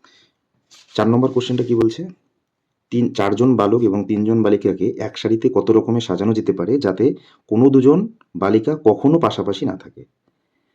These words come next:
বালক আছে চারজন, বালিকা আছে তিনজন, এক সারিতে বসাবো। কোশ্চেনে সত্য দেওয়া আছে, দুজন বালিকা কখনো পাশাপাশি বসবে না। তো আমরা যদি বালক চারটাকে প্রথমে বি দ্বারা প্রকাশ করে এভাবে বসাই বালক চারটাকে,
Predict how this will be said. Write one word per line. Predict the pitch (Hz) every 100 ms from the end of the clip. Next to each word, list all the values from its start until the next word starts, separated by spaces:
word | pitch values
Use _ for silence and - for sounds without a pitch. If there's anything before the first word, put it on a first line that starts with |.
| _ _ _ -
বালক | 101 107 120
আছে | 120 123
চারজন, | 110 95 98 143 156
বালিকা | 92 95 107 104
আছে | 92
তিনজন, | 143 92 80 76 - _ _ -
এক | 110 -
সারিতে | 113 110 123
বসাবো। | 85 - 73 - _ _ _ _ _ _ _ _ _ _ -
কোশ্চেনে | 98 - 117 131
সত্য | 127 92 - 117
দেওয়া | 101 92
আছে, | 87 123 143
দুজন | 104 98 117
বালিকা | 104 95 95 135
কখনো | 98 - 131
পাশাপাশি | 139 95 90 92 139
বসবে | 80 71 78
না। | 73 - _ _ _ - - _
তো | -
আমরা | - 95 113
যদি | 117 117
বালক | 87 90 -
চারটাকে | 117 113 113 113
প্রথমে | 107 113 92 92 - _ _ _ _ _ _ 101
বি | 104
দ্বারা | 104 104
প্রকাশ | 95 104 95
করে | 113 110
এভাবে | 92 101
বসাই | 90 80 92
বালক | 87 78 80
চারটাকে, | 78 - 73